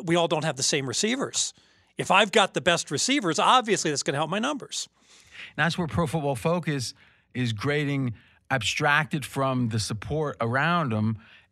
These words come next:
Speaker 2: and Mahomes gets good grades. I mean, he's, I think he probably won, uh, most of these years, but he's right there. You know, Watson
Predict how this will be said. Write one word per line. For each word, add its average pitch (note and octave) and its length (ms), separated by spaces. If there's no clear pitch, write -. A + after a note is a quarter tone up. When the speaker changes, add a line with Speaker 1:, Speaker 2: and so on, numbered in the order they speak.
Speaker 2:
and C#3 340
Mahomes G3+ 440
gets D#4 200
good A3 200
grades. G#3 480
I B2 60
mean, C#3 200
he's, D#3 200
I B2 140
think D3+ 260
he G3 80
probably D3 340
won, D3 600
uh, B2 200
most C#3 380
of B2 60
these A#2 260
years, A2+ 260
but C#3+ 100
he's D3 240
right E3 360
there. C#3 640
You B2+ 100
know, C3 100
Watson D3+ 680